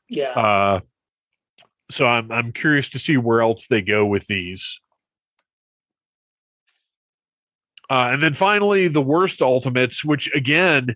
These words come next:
Speaker 2: I love the worst. I've got a bunch of the worst reaction figures, but, uh,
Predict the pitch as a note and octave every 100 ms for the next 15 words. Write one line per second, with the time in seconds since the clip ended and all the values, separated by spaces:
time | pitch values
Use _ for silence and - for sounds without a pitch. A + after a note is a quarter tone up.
0 | _ _ _ _ - A#2 A2 C#3+ F3 E3+
1 | E3 D3 B2+ C3+ - - - _ _ _
2 | _ - - A#2+ G#2 C3 C3 B2+ - B2+
3 | G#2 A#2+ C#3 D#3+ C#3+ - - _ - D3
4 | C3+ A2 A#2+ B2 A#2+ A2 B2 _ _ -
5 | A2+ C3+ C#3 - B2 A#2+ B2 D#3 F#3 -
6 | C#3 A2 A#2+ F#2 F#2+ F#2+ A#2+ - - _
7 | _ _ _ _ _ _ _ _ _ _
8 | _ _ _ _ A#2+ G2+ C3 C3 B2 -
9 | _ - -